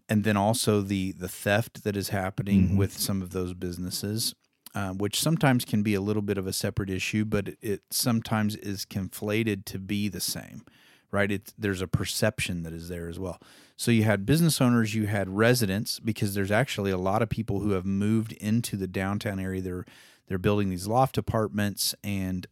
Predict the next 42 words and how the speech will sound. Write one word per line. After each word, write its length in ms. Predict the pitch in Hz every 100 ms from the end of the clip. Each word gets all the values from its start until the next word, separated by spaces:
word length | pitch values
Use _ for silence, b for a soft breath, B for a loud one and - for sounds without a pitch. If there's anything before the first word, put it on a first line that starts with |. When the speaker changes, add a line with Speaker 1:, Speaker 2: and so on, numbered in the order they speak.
| -
Speaker 1:
um, 340 | 92 85 78 -
they're, 180 | 95 87
they're, 400 | 101 92 90 - _ _ _
there 140 | 104
are 60 | 92
people 300 | - 107 104
who 100 | 107
have 80 | 98
moved. 220 | 101 104 -
I 100 | 104
think 240 | 123 110
in 100 | 95
the 80 | 92
past 280 | 104 101 -
few 120 | 107
years, 260 | 101 101 101
there's, 240 | 98 - -
there's 160 | 107
been, 200 | 101 104
like, 160 | 95 95
a 60 |
thousand 600 | 98 101 95 101 104 95 87
people 340 | 117 113 95
or 80 | 90
more 580 | 95 101 113 95 85 -
Speaker 2:
Yeah. 200 | 107 113 -
Speaker 1:
that 100 | -
have 120 | 98 92
moved 320 | 101 101 98
into 180 | 95 90
the 80 |
downtown 720 | 90 95 92 98 95 101 95
area 500 | 87 87 87 92 92 b b b _
in 200 | 98 95
that 220 | 98 107
city. 400 | - - - - - b b b b b
So 160 | - 110
you 80 |
had 120 | 101 101
residents. 640 | 123 143 95 78 - - -
You 180 | 113
had, 440 | 98 101 98 92